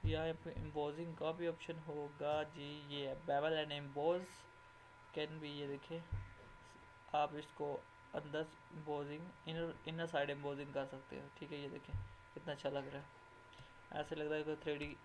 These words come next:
type चीज़ बनी हुई है, ओके। मैं इसको control जी करता हूँ और नेक्स्ट बढ़ते हैं जी। यहाँ पे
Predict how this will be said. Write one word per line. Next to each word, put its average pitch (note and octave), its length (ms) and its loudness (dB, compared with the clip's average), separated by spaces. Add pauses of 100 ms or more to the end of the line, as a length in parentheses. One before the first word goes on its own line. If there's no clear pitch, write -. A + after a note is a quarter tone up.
(500)
type D3 240 8 (220)
चीज़ D3 200 -2
बनी C#3+ 200 -4
हुई C#3+ 200 -4
है, D3 120 -6 (320)
ओके। F3 200 2 (760)
मैं D3+ 280 2
इसको D#3+ 200 -4
control D3 380 2
जी D3+ 140 0
करता F3 280 2
हूँ F3 140 6
और D#3 160 0
नेक्स्ट D#3 640 -2
बढ़ते D3 320 2
हैं D3+ 140 -4
जी। C#3+ 220 -4
यहाँ D#3+ 260 2
पे E3+ 180 6